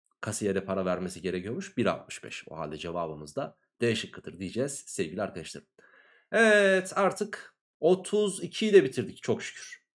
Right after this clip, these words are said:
Otuz iki de bitti. Ve kaç tane testimiz kaldı arkadaşlar? Sekiz tanecik testimiz kaldı. Yani altmış dört tane sorumuz kaldı.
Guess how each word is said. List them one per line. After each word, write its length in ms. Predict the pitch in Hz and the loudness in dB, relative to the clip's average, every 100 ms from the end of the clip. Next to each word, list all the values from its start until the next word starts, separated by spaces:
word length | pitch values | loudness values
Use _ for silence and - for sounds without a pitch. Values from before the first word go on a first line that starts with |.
| _ _ | _ _
Otuz 220 | 131 117 123 | -6 -6 -6
iki 160 | 139 | 2
de 100 | 127 | 2
bitti. 260 | 95 - - _ _ _ _ _ - | 2 -6 -20 _ _ _ _ _ 4
Ve 280 | 160 147 - | 6 6 4
kaç 200 | 180 175 | 0 2
tane 200 | 156 143 | -2 -2
testimiz 400 | 139 131 135 - | -2 -4 -6 -2
kaldı 220 | 131 135 | 0 2
arkadaşlar? 400 | 127 135 131 220 | 0 -4 -4 -6
Sekiz 360 | 220 107 - | -6 -8 -8
tanecik 440 | - 78 92 151 - | -12 -10 -8 -10 -8
testimiz 420 | 92 90 85 80 | -8 -8 -12 -14
kaldı. 460 | - 69 82 170 - _ - | -12 -12 -10 -12 -12 _ -2
Yani 160 | 104 | 0
altmış 320 | 107 113 117 - | 0 -2 -6 -4
dört 200 | 104 - | -4 -6
tane 160 | 107 | -8
sorumuz 400 | 120 92 92 85 | -6 -6 -6 -6
kaldı. 440 | - 73 90 156 | -10 -10 -8 -10